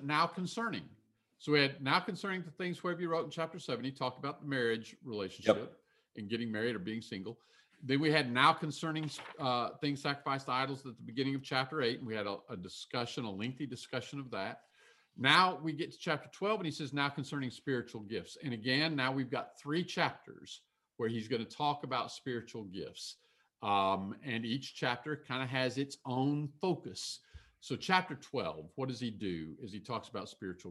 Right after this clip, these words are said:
Speaker 1: gifts?
Speaker 2: Well, the first thing he wants them to realize is that all those gifts are given from the Lord. Uh, th-, those are things that the Spirit has given, and they're meant to be done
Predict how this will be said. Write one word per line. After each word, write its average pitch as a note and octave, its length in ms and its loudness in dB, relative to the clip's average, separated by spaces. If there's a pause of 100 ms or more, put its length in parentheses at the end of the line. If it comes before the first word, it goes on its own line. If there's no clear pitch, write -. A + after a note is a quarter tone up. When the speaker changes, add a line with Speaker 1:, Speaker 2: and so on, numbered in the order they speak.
Speaker 1:
gifts? E2 420 -14 (1160)
Speaker 2:
Well, D3 240 10
the C3+ 80 4
first F#3 220 10
thing D3+ 160 10
he B2+ 60 10
wants B2 260 8
them A2+ 140 8
to G#2 160 6
realize G2 500 8
is F#2 80 2
that F#2+ 240 6
all A#2 240 12
those G#2 220 10
gifts G#2+ 480 10
are F#2+ 180 8 (120)
given F#2+ 360 8
from F2+ 260 4
the F2 120 4
Lord. E2 420 2 (220)
Uh, F2 180 4
th-, F#2 180 6
those G2+ 220 10
are G#2 180 10
things G#2 300 6
that E2 100 -2
the F2+ 80 2
Spirit A#2 420 10
has A#2 200 6
given, B2 380 8 (320)
and G#2 200 10
they're G#2 240 12
meant A2 280 10
to - 80 0
be A2 120 10
done G#2+ 300 8